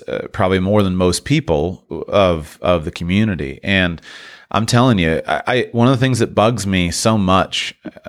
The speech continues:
I'm trying to avoid the politics of this, but in my experience, the kind of people that I want for neighbors are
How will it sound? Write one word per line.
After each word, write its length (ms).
I'm 220
trying 300
to 60
avoid 260
the 60
politics 640
of 100
this, 240
but 280
in 140
my 240
experience, 1000
the 180
kind 280
of 100
people 320
that 120
I 120
want 300
for 140
neighbors 680
are 80